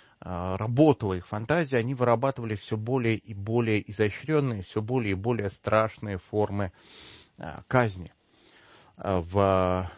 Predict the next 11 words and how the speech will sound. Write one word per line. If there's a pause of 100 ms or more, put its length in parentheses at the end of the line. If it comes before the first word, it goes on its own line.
(100)
Древней
Персии, (300)
потом
ещё
раньше
древние
сирияне, (500)
они
придумывали,
как
им